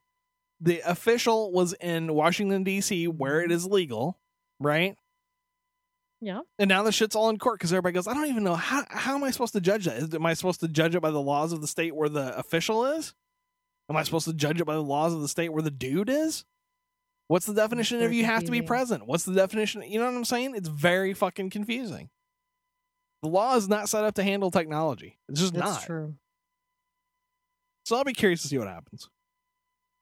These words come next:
Speaker 1: And that's why I, I quickly deleted all the secret porn I've taken of you.
Speaker 2: Well, thanks. I appreciate that. So thoughtful.
Speaker 1: I'm very sneaky. You didn't even notice.
Speaker 2: It's all fake anyway, so.
Speaker 1: What? No way.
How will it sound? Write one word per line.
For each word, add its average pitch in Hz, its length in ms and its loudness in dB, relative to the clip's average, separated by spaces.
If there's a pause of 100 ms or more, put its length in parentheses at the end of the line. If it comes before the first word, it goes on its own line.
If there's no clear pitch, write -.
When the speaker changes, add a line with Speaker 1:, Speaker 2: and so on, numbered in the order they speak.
(760)
Speaker 1:
And 123 100 -4
that's 117 120 -10
why 113 180 -2 (280)
I, 113 40 -8
I 117 60 -10
quickly 120 340 -6
deleted 110 420 -8
all 92 140 -6
the 101 120 -12
secret 101 300 -10
porn 95 240 -10
I've 95 100 -12
taken 90 300 -16
of 107 80 -12
you. 127 160 -12 (400)
Speaker 2:
Well, 180 120 -12
thanks. 160 380 -12
I 165 40 -12
appreciate 156 460 -14
that. 156 180 -14 (1000)
So 233 140 -4
thoughtful. 151 440 -8 (840)
Speaker 1:
I'm 175 80 -4
very 170 160 2
sneaky. - 500 -12 (220)
You 120 80 -8
didn't 110 220 -8
even 82 40 -14
notice. 78 400 -16
Speaker 2:
It's 180 100 -10
all 190 140 0
fake 156 260 -6
anyway, 147 400 -12
so. 147 140 -20 (760)
Speaker 1:
What? 202 340 -8 (420)
No - 80 -10
way. 107 380 -10